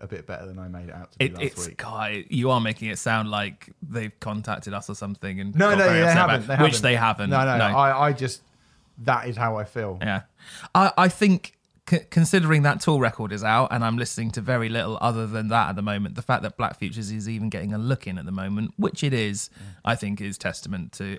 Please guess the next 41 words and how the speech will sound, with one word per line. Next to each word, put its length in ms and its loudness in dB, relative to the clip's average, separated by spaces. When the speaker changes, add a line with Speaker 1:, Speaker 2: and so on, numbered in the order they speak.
Speaker 2:
it 120 -10
being 260 -6
a 40 -8
very 280 -6
good 140 -8
album 300 -8
indeed. 380 -12
Speaker 1:
Tool 220 -6
Speaker 2:
So 80 -4
Speaker 1:
and 260 -6
Scissor 360 -10
Sisters 500 -18
is 100 -14
all 160 -10
I've 140 -12
really 180 -10
listened 360 -12
to. 180 -14
Speaker 2:
<laughs> 100 4
Really? 420 10
Speaker 1:
Yeah, 180 -8
<laughs> 60 -12
the 80 -4
last 240 -12
few 200 -16
days. 560 -4
Speaker 2:
<laughs> 0 -
And 160 4
the 60 -4
records 360 -10
we're 120 -8
reviewing 400 -8
today. 360 -10
Speaker 1:
And 120 -4
the 60 -8
records 260 -12
we've 120 -14
been 140 -12
reviewing 280 -14
today, 300 -14
yeah. 120 -10